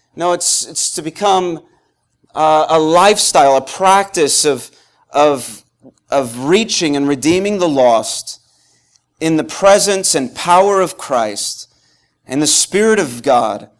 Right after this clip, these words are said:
and all to the glory of God. Here's the point. As disciples of Christ,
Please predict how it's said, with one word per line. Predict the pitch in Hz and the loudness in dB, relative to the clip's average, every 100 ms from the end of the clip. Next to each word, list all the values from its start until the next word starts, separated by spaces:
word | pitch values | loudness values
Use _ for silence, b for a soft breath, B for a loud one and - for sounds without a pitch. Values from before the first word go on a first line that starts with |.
| _ _ | _ _
and | 120 | -6
all | 135 165 196 214 | 0 4 4 2
to | 214 | -2
the | 170 | -4
glory | 143 151 165 160 131 | -2 2 4 4 0
of | 120 - | -4 -4
God. | 127 117 | -2 -2
Here's | 123 233 233 | -4 -6 -6
the | 139 | -10
point. | - 143 151 165 - | -8 -6 -4 -6 -4
As | 156 151 | -4 -4
disciples | 175 131 - 180 208 220 226 214 202 - | -6 -6 -4 0 -2 -2 -2 -2 -4 -6
of | 175 202 | -8 -8
Christ, | - 170 151 123 127 - - - | -12 -4 -2 -2 -6 -10 -12 -16